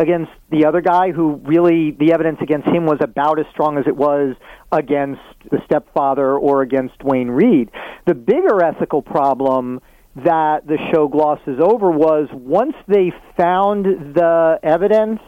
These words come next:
suggesting any link to the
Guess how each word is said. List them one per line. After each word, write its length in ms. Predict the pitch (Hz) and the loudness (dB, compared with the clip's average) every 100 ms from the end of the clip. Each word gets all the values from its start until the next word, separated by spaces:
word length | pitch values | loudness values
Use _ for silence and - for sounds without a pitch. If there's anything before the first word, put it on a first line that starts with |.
| - _ _ _ _ _ - | -20 _ _ _ _ _ -6
suggesting 500 | 151 185 - 165 156 | 0 0 0 -6 -4
any 300 | 180 220 240 | -2 0 2
link 340 | 175 156 151 143 - - | 2 2 0 -6 -10 -2
to 220 | 160 151 | 2 2
the 640 | 135 147 139 135 131 131 | 2 2 2 2 0 -2